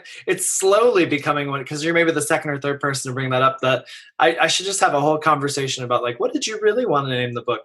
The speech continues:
Because it's always, that's always the thing, you know, we, it's, people don't really understand, dear listeners, what we give up when we work with a publisher sometimes. <laughs>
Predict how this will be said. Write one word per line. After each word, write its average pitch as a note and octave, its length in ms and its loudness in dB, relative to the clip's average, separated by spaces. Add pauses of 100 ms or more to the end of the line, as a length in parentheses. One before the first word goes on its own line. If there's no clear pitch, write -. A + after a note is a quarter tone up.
Because D3 260 -2
it's - 240 -2
always, D#3+ 800 4 (300)
that's D#3+ 220 0
always F3 380 4
the E3 60 -4
thing, D3+ 320 0
you C3 120 -6
know, B2+ 200 0
we, C#3+ 180 -2 (160)
it's, - 260 -10 (280)
people F#3 480 2
don't C#3+ 220 2
really C#3+ 240 4
understand, C3+ 720 0 (120)
dear C#3+ 160 2
listeners, C#3+ 500 -2
what B2+ 160 -2
we C3+ 100 -2
give B2+ 220 -2
up C3+ 200 2
when B2 120 -2
we A#2+ 100 -4
work B2 240 0
with B2 120 -10
a A#2+ 40 -10
publisher B2 460 -4
sometimes. A2+ 640 -8
<laughs> - 40 0